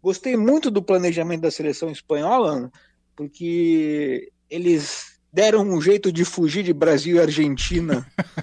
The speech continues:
Speaker 1: É, nos playoffs. E aí depois eles se ligaram que esse confronto poderia acontecer numa final, aí já deram um jeito de ir embora da Copa de, de uma vez por todas,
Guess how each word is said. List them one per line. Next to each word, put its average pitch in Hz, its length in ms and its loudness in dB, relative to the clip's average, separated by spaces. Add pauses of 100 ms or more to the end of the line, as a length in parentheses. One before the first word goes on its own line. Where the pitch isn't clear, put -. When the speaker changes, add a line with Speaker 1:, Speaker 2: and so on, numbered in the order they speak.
(120)
Speaker 1:
É, 143 320 4
nos 151 180 -12
playoffs. 175 800 2 (500)
E 220 60 -2
aí 277 140 2
depois 302 300 0
eles 294 180 -2
se 311 100 -4
ligaram 269 400 0
que 294 100 -8
esse 294 180 -4
confronto 269 440 2
poderia 247 460 4
acontecer 226 480 0
numa 220 260 2
final, 180 520 2
aí 240 180 2
já 240 140 0
deram 220 240 4
um 175 40 2
jeito 202 240 2
de 180 80 2
ir 170 40 4
embora 160 360 4
da 147 140 4
Copa 151 260 2
de, 180 720 -4
de 156 60 -4
uma 151 200 -2
vez 147 220 0
por 135 160 -10 (120)
todas, 202 340 0